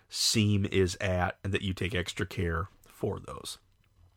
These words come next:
Uh, my wife will do that in the kitchen, pre-made, throw 'em in the freezer, and then when we've decided, "Hey, it's foil pack day,"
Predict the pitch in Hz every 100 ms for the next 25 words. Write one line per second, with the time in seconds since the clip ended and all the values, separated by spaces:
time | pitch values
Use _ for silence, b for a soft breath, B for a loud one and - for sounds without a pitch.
0 | _ _ _ _ _ _ 104 95 92 92
1 | 90 101 98 98 101 95 92 87 87 113
2 | - 117 104 - 101 92 104 113 113 110
3 | B B B B - 135 123 113 95 -
4 | 107 101 101 101 - _ _ _ - 95
5 | 92 90 92 95 90 92 - 101 98 95
6 | 104 110 92 _ 98 - - 98 92 -
7 | 95 90 98 90 87